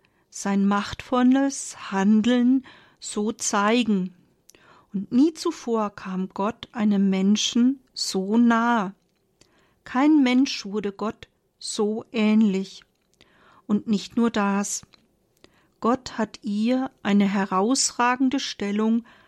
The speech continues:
für alle Ewigkeit in der Kirche gegeben. Schauen wir daher einmal genauer auf ihre herausragende Stellung.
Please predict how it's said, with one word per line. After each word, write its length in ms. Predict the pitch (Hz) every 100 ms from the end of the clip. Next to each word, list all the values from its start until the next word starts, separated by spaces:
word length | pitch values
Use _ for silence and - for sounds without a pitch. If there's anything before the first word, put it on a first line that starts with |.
| _
für 380 | _ - 196 -
alle 240 | 208 226 247
Ewigkeit 840 | 214 214 208 - - 208 208 214
in 160 | - 226
der 140 | 233
Kirche 460 | 233 - 240 240 202
gegeben. 680 | 190 180 196 202 196 185 - _ _ _ _ _ _ _ - - _
Schauen 640 | - - 208 214 254 277 269
wir 160 | 285
daher 520 | 214 202 226 262 262
einmal 380 | 226 233 247 254
genauer 640 | 262 240 196 208 214 196 202 _ _ _ _ _
auf 260 | - 180 -
ihre 520 | 240 220 247 262 269 - _ _ _
herausragende 1300 | 220 208 202 196 226 - - 220 226 226 247 254
Stellung. 760 | 247 - - 202 202 190 190